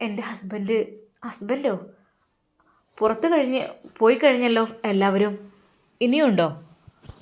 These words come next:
"അവർ ലഗേജ് എടുക്കാൻ വേണ്ടിയിട്ട് അങ്ങോട്ട് പോയതാണ്." "അപ്പം ലഗേജല്ലേ അത്? അത് നിങ്ങളുടെ ലഗേജല്ലേ?" "അതെ, ഇനിയുമുണ്ട്." "എന്തിനാ ഇത്രയ്ക്ക് കൂടുതലായിട്ട്?"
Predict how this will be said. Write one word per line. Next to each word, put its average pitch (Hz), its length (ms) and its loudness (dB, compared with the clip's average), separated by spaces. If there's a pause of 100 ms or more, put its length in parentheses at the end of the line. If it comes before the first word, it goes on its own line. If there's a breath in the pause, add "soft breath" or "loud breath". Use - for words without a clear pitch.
(1200)
"അവർ 247 280 -2
ലഗേജ് 226 420 -2
എടുക്കാൻ 240 380 -4
വേണ്ടിയിട്ട് 220 640 -4
അങ്ങോട്ട് 220 320 -4
പോയതാണ്." 202 440 -4
"അപ്പം 196 180 -4
ലഗേജല്ലേ 240 560 0
അത്? 196 160 -2
അത് 202 160 -2
നിങ്ങളുടെ 226 280 -4
ലഗേജല്ലേ?" 196 760 0 (400 loud breath)
"അതെ, 208 280 -2 (120)
ഇനിയുമുണ്ട്." 180 680 -2 (300)
"എന്തിനാ 185 500 -2
ഇത്രയ്ക്ക് 185 460 -2
കൂടുതലായിട്ട്?" 170 960 -2